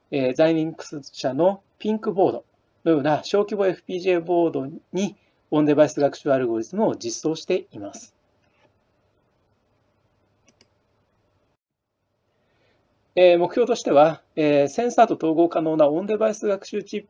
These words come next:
プの開発を計画しています。オンデバイス学習チップを人の体や環境に貼り付けることができるようにして、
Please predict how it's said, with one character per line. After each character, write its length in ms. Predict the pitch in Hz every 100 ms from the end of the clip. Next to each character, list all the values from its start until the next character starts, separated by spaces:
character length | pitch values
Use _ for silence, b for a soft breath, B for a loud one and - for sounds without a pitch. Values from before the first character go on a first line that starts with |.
| _
プ 140 | - 151
の 280 | 185 185 -
開 180 | - 156
発 200 | 160 170
を 40 |
計 200 | 170 135
画 240 | 135 - 160
し 80 | -
て 80 |
い 80 | 120
ま 120 | -
す。 200 | 113 - _ _ _ _ _ -
オ 120 | 208
ン 40 |
デ 60 | 220
バ 120 | 226
イ 40 |
ス 100 | 208
学 160 | 214 208
習 160 | 226 208
チ 140 | 214
ッ 60 | -
プ 100 | 139
を 80 |
人 240 | 131 - 214
の 100 | 220
体 280 | 202 202 196
や 100 | 190
環 260 | - 196
境 200 | - 185
に 80 | 180
貼 100 | 180
り 80 | 202
付 160 | -
け 40 | 220
る 80 | 180
こ 100 | 175
と 60 |
が 80 | 151
で 100 | 135
き 160 | 135 147
る 60 |
よ 120 | 135 123
う 40 |
に 100 | 120
し 80 | -
て、 280 | 180 151